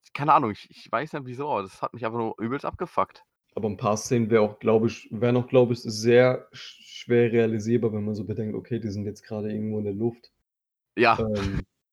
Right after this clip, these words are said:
Speaker 2: spielen dort Football und dann soll man die, äh, noch versuchen, irgendwie zu verstehen, weißt du, so
Speaker 1: Ja, ich,
Speaker 2: da
Speaker 1: ich hatte in die, ähm, in 'n Trailer reingeschaut von der englischen Fassung und da,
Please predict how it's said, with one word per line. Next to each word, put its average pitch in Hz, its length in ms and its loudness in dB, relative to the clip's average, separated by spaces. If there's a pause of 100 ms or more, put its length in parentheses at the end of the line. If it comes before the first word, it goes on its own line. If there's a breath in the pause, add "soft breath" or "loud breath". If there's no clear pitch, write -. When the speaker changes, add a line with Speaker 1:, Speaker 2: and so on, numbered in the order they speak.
(880 loud breath)
Speaker 2:
spielen 147 320 2
dort 143 140 6
Football 147 440 8
und 135 120 6
dann 131 180 8
soll 127 160 8
man 123 220 6
die, 123 240 2
äh, 120 380 6
noch 117 140 -2
versuchen, 113 360 -4
irgendwie 117 180 2
zu - 140 -12
verstehen, 113 440 -4
weißt 110 220 -4
du, 113 40 -10
so 101 440 -10 (880)
Speaker 1:
Ja, 117 100 8
ich, 214 100 4
Speaker 2:
da - 20 6
Speaker 1:
ich 107 120 4
hatte 143 180 0
in 117 120 0
die, 110 280 -2
ähm, 92 840 2 (180)
in 101 120 0
'n - 20 -6
Trailer 120 360 6
reingeschaut 95 420 2
von 98 120 -4
der 76 80 -6
englischen 101 240 -4
Fassung 90 360 -6
und 92 220 -6 (380 soft breath)
da, 110 160 4